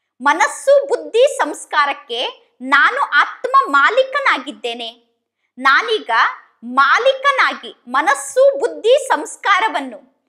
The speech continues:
ನನ್ನ ಕಂಟ್ರೋಲ್ನಲ್ಲಿ ಇಟ್ಟುಕೊಂಡು ನಡೆಸುತ್ತಿದ್ದೇನಾ ಎಂದು ಸ್ವಯಂ ನೋಡಿಕೊಳ್ಳಬೇಕು. ಮನಸ್ಸು ನನ್ನನ್ನು ನಡೆಸುತ್ತಿದೆಯೋ ಅಥವಾ ನಾನು ಮನಸ್ಸನ್ನು ನಿಯಂತ್ರಣದಲ್ಲಿಟ್ಟುಕೊಂಡು, ಮನಸ್ಸನ್ನು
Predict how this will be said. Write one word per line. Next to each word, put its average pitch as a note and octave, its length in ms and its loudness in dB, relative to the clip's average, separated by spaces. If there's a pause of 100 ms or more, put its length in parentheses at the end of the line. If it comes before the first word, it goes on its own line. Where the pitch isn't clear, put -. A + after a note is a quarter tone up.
(220)
ನನ್ನ E4 280 0 (140)
ಕಂಟ್ರೋಲ್ನಲ್ಲಿ C5+ 840 0
ಇಟ್ಟುಕೊಂಡು G4+ 580 -4 (440)
ನಡೆಸುತ್ತಿದ್ದೇನಾ G#4+ 1040 0 (100)
ಎಂದು D4+ 260 -6 (320)
ಸ್ವಯಂ G4+ 480 -2
ನೋಡಿಕೊಳ್ಳಬೇಕು. C4 920 -4 (800)
ಮನಸ್ಸು E4+ 640 -2 (340)
ನನ್ನನ್ನು A#4+ 580 0
ನಡೆಸುತ್ತಿದೆಯೋ G4 880 -4 (240)
ಅಥವಾ B4+ 320 0 (120)
ನಾನು D4+ 400 2
ಮನಸ್ಸನ್ನು F4 640 -2 (400)
ನಿಯಂತ್ರಣದಲ್ಲಿಟ್ಟುಕೊಂಡು, B4 1400 -2 (540)
ಮನಸ್ಸನ್ನು A#4+ 600 0